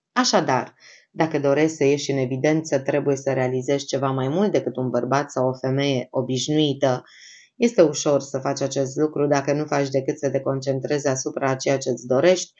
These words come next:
și să depui cel mai bun efort.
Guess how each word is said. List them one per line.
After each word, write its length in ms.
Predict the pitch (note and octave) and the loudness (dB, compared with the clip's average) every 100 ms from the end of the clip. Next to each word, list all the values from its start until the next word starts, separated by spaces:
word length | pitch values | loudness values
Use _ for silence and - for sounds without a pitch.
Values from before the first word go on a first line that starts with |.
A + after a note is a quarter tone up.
| - - - | -20 -20 -14
și 140 | - | -4
să 140 | E3+ E3 | 2 4
depui 420 | D3 E3 F#3+ E3+ | 4 4 2 2
cel 340 | - F#3 A#3+ | 0 4 4
mai 200 | A#3+ C#3 | 4 2
bun 180 | B2 B2+ | 0 -2
efort. 520 | D#3 E3+ D3+ B2+ B2 | -2 0 2 2 -2